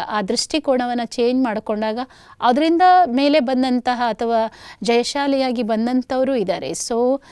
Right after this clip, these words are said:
ಸತ್ಯಕ್ಕೆ ಬಹಳಷ್ಟು ಬೆಲೆ ಇದೆ.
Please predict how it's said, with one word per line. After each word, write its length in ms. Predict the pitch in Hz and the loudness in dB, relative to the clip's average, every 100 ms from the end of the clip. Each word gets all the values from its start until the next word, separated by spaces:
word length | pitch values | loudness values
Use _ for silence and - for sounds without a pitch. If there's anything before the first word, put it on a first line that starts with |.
| - - - | -20 -18 -8
ಸತ್ಯಕ್ಕೆ 680 | - 285 - - 349 - 359 | -2 -2 -2 -2 -2 0 0
ಬಹಳಷ್ಟು 640 | 254 220 277 294 - 320 | 0 0 0 0 -2 -2
ಬೆಲೆ 360 | 226 202 220 208 | 0 0 0 0
ಇದೆ. 380 | 180 175 165 | 0 -4 -6